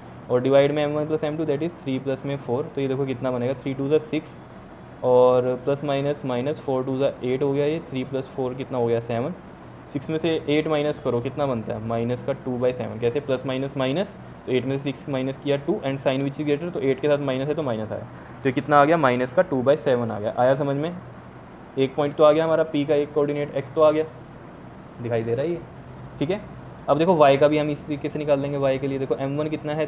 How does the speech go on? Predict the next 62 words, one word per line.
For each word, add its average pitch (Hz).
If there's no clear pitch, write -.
थ्री, 147
वाई 131
टू 147
कितना 143
है, 147
minus 123
का 139
four, 120
plus 123
में -
एम 123
टू 139
है 147
फ़ोर 127
और 123
वाई 123
वन 131
यहाँ 131
से 143
देखते 131
रहना 117
ये, 113
ठीक 135
है। 185
वाई 123
वन 143
कितना 139
है, 151
minus 123
का 147
टू 143
है, 107
एम 131
वन 147
प्लस 156
एम 147
two 156
that 147
is 165
three 143
plus 139
में 156
फ़ोर, 117
तो 135
देखो 127
थ्री 147
फ़ोर 151
दा 165
twelve, 147
minus 123
का 135
ट्वेल्व 139
आ 147
गया 151
ये, 160
plus 135
minus 139
minus, 139
four 131
टू 135
दा 151
एट 131